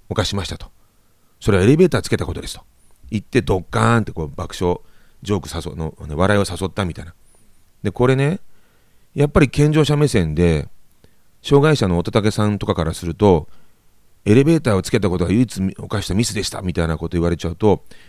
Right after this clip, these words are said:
エレ-、エレベーターでないと移動ができない、エレベーターがないと移動に困っちゃうって人からすると、それはないだろうって話になるわけだよ。で、それを、乙武さんはエスエヌエスで、その気持ちをこう載せたら、めっちゃ叩かれたらしいんだよ。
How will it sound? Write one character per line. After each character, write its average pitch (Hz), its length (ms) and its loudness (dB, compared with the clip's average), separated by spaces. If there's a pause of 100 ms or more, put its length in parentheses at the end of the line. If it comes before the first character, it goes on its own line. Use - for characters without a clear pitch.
エ 107 100 2
レ-、 135 160 2
エ - 40 4
レ 185 100 4
ベ 220 140 2
ー 214 40 0
タ 165 100 0
ー 123 40 0
で 107 80 -2
な 104 120 2
い 95 80 0
と 87 180 0
移 90 100 -6
動 107 160 4
が 110 100 2
で 104 120 0
き 113 80 -2
な 98 100 -2
い、 85 60 -4
エ 76 100 -8
レ 135 120 2
ベ 180 100 2
ー 180 40 0
タ 147 100 -2
ー - 20 -4
が 98 60 -2
な 95 80 -2
い 95 80 0
と - 80 -6
移 90 80 0
動 110 160 2
に 107 40 -2
困 95 180 -2
っ 127 80 -2
ち - 100 -8
ゃ 90 40 -2
う 82 40 -4
っ - 20 -10
て - 140 -12
人 - 140 -8
か 80 100 -4
ら 78 40 -8
す - 100 -12
る 78 120 -8
と、 101 280 0 (460)
そ 107 120 -2
れ - 20 4
は 131 60 2
な 175 100 0
い 196 60 0
だ 151 80 2
ろ 107 80 2
う - 20 0
っ 76 40 -12
て - 100 -10
話 78 220 -10
に 80 40 -6
な 87 80 -2
る 82 60 -6
わ 71 60 -10
け - 60 -18
だ - 80 -18
よ。 - 60 -20 (720)
で、 104 100 -4
そ 123 120 0
れ 131 80 4
を、 139 300 2 (540)
乙 101 220 0
武 107 180 0
さ 107 120 -2
ん 110 60 0
は 104 80 0
エ 101 40 0
ス 104 140 -2
エ 110 40 2
ヌ 110 100 0
エ 107 40 0
ス 90 140 -8
で、 82 300 2 (340)
そ - 120 -8
の 104 80 0
気 107 120 -4
持 98 100 0
ち - 140 -2
を 98 180 4
こ - 140 -2
う 80 60 -2
載 90 100 0
せ - 80 -10
た - 100 0
ら、 82 260 2 (440)
め 110 80 0
っ - 20 2
ち - 60 2
ゃ 143 40 4
叩 127 180 2
か 127 60 2
れ 131 60 4
た 123 80 -2
ら 120 60 -2
し 98 60 -6
い 95 40 -4
ん - 20 -4
だ 71 80 -10
よ。 - 80 -18